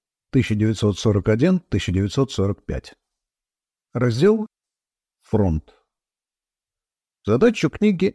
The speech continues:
не входит подробный пересказ хода военных действий. Это тема для многотомного исследования, и таких написано немало. Здесь будет изложена лишь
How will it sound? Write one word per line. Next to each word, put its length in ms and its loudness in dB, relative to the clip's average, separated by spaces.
не 120 0
входит 500 -2
подробный 420 0
пересказ 500 -2
хода 280 -2
военных 440 0
действий. 520 -6
Это 360 -6
тема 320 0
для 140 -2
многотомного 680 0
исследования, 680 0
и 40 0
таких 320 -4
написано 440 -2
немало. 420 -2
Здесь 500 0
будет 520 -2
изложена 680 0
лишь 400 -2